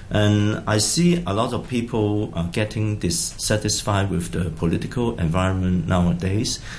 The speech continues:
especially the younger generation. And, uh, we could see a lot of, um, news, uh, on this issue and a lot of demonstration in the street, uh, in recent years.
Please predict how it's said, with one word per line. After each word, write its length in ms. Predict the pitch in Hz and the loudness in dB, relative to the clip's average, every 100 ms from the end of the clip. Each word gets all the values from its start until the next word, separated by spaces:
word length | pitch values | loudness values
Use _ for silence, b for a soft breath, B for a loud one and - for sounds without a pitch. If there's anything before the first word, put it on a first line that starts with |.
| B | B
especially 640 | - - - 120 - 120 | -2 0 2 0 2 2
the 320 | 113 87 85 82 - | 2 2 0 -2 0
younger 540 | 104 104 101 101 101 | 2 2 2 0 0
generation. 840 | 98 104 98 95 92 90 - 92 B B B B B B | 0 2 2 2 0 -2 -4 -6 B B B B B B
And, 640 | - 98 92 92 95 92 87 | 2 4 6 6 4 2 2
uh, 440 | 92 90 87 90 | 4 6 6 4
we 200 | - 160 | 4 4
could 240 | 170 - - | 2 0 -2
see 400 | - 123 123 120 | 0 2 0 0
a 100 | 90 | -2
lot 340 | 90 101 107 107 | 0 2 2 0
of, 320 | 87 - - | -2 -4 -2
um, 800 | 87 87 85 82 80 80 - - | 0 2 2 2 2 0 -4 -6
news, 600 | - 113 127 139 151 - - | 0 4 4 4 2 0 -2
uh, 480 | 85 90 87 85 - - | -2 0 0 -2 -6 -4
on 160 | 87 85 | 0 2
this 260 | 120 123 - | 2 0 0
issue 460 | 123 - 127 123 | 0 0 0 0
and 320 | 87 80 85 80 B B | 0 2 0 -2 B B
a 120 | - | 0
lot 180 | 92 113 | 2 4
of 240 | 104 87 - | 0 0 0
demonstration 800 | 113 110 110 - 104 101 104 101 | 2 2 0 2 2 2 -2 -2
in 140 | 101 | -2
the 60 | 85 | -2
street, 440 | - 113 110 - - | -2 0 0 0 -2
uh, 240 | 85 82 - | -2 -2 0
in 220 | 82 82 | 0 2
recent 500 | 90 104 95 95 90 | 2 2 2 0 0
years. 460 | 92 85 80 - | -2 -2 -2 -4